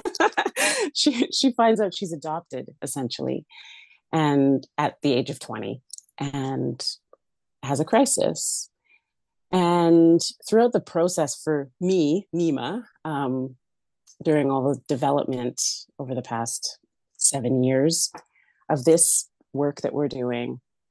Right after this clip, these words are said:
I really connect to whatever projects that I'm doing personally. So I'm not the type of actor that wants to just put on a mask and pretend. I want to look into what I'm doing and see how it personally affects my life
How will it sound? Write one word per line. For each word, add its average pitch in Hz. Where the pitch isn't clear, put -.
I 156
really 160
connect 160
to 139
whatever 151
projects 139
that 139
I'm 135
doing 131
personally. 127
So -
I'm 147
not 147
the 156
type 151
of 131
actor 135
that 127
wants 143
to 131
just -
put 165
on 143
a 143
mask 131
and 131
pretend. 160
I 156
want 143
to 135
look 160
into 147
what 156
I'm 147
doing 143
and 139
see 143
how 135
it -
personally 143
affects 139
my 139
life 160